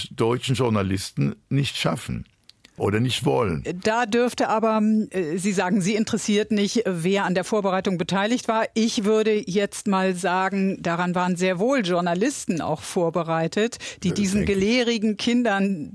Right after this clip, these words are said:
Speaker 2: dann, die, die durchaus gebrieft haben. Also es gab schon,
Speaker 1: Glaub ich schon.
Speaker 2: äh, es gab eine journalistische Vorbereitung. Wissen Sie, bei der B B C gab's mal einen Moderator, John Humphreys, der
Speaker 1: Ja.
Speaker 2: unterstellte Politikern grundsätzlich, sie seien Lügner.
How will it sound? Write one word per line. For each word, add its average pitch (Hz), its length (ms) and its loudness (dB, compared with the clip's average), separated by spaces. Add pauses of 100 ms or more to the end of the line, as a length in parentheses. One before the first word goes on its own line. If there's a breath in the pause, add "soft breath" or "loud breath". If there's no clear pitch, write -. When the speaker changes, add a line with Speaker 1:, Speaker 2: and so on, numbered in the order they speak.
Speaker 2:
dann, 196 460 0
die, 190 160 0
die 208 160 0
durchaus 190 480 0
gebrieft 226 420 -2
haben. 151 220 0
Also 175 180 0
es 180 100 -2
gab 165 200 -2
schon, 196 300 0
Speaker 1:
Glaub 67 140 -2
ich - 140 -4
schon. - 240 -8 (100)
Speaker 2:
äh, 196 120 2
es 190 160 0
gab - 120 0
eine 185 200 0
journalistische 185 800 0
Vorbereitung. 180 640 0 (400 loud breath)
Wissen 262 300 2
Sie, 294 80 2
bei 240 160 2
der 233 100 2
B 226 160 0
B 214 80 0
C 269 300 0
gab's 185 260 -2
mal 208 180 2
einen 208 220 2
Moderator, 180 540 0
John 175 280 0
Humphreys, 180 440 -2
der 175 100 0
Speaker 1:
Ja. - 60 -2
Speaker 2:
unterstellte 220 600 2
Politikern 220 720 0
grundsätzlich, 208 800 0
sie 185 160 0
seien 170 420 0
Lügner. 147 520 0